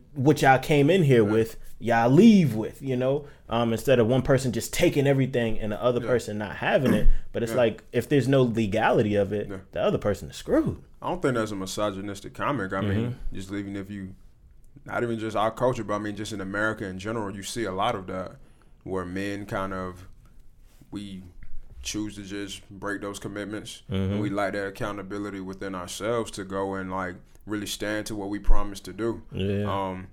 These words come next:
Speaker 2: if we do leave our wives or women in our lives and we leave them with the children, or we leave them feeling like maybe leaving them with the house or money is enough, but then you didn't just leave them with that. You left, you,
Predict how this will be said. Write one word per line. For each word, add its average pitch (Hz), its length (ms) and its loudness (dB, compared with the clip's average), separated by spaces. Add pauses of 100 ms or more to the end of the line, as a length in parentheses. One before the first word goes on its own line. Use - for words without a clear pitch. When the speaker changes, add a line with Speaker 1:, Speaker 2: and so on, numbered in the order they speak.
Speaker 2:
if 101 140 -8
we 117 140 -4
do 127 160 -2
leave 104 260 -4
our 98 140 -4
wives 98 440 -4
or 95 60 -10
women 98 300 -12
in 95 120 -10
our 92 120 -6
lives 95 440 -2
and 92 380 -12 (460)
we 104 100 -8
leave 107 240 -4
them 101 160 -8
with 101 140 -10
the 92 80 -14
children, 98 440 -10
or 101 60 -10
we 101 80 -10
leave 104 320 -8
them 101 320 -10
feeling 143 260 0
like 123 300 4 (460)
maybe 113 260 -4
leaving 117 320 -2
them 110 140 -6
with 107 100 -8
the 104 80 -2
house 110 380 0
or 107 80 -8
money 117 340 -6
is 110 140 -6
enough, 120 400 -4
but 110 160 -8
then 110 280 -6 (260)
you 107 100 -10
didn't 131 180 -4
just 117 180 -2
leave 113 340 0
them 104 200 -8
with 95 140 -12
that. 104 240 -2
You 104 120 -8
left, 101 300 -6
you, 107 300 -10